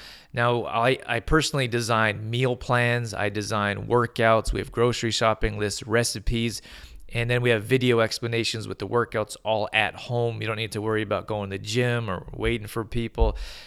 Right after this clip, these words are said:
And we have a group, a private group community where we do live webinars, all private and exclusive. We do giveaways, videos, little contests.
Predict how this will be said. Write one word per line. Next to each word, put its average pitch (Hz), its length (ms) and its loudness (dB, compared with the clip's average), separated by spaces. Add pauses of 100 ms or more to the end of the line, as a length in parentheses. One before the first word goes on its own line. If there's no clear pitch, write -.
(140)
And 131 220 0
we 135 80 6
have 131 100 6
a 131 80 4
group, 139 360 4
a 110 100 -8
private 131 500 4
group - 280 -2
community 117 520 0
where 110 160 2
we 104 160 -2
do 98 340 -4
live 101 300 0
webinars, 113 640 2
all 113 160 2
private 113 460 4
and 113 80 -6
exclusive. 110 720 -4
We 101 100 -4
do 101 320 -2
giveaways, 110 680 0
videos, 110 800 0
little 110 160 -2
contests. 113 800 -2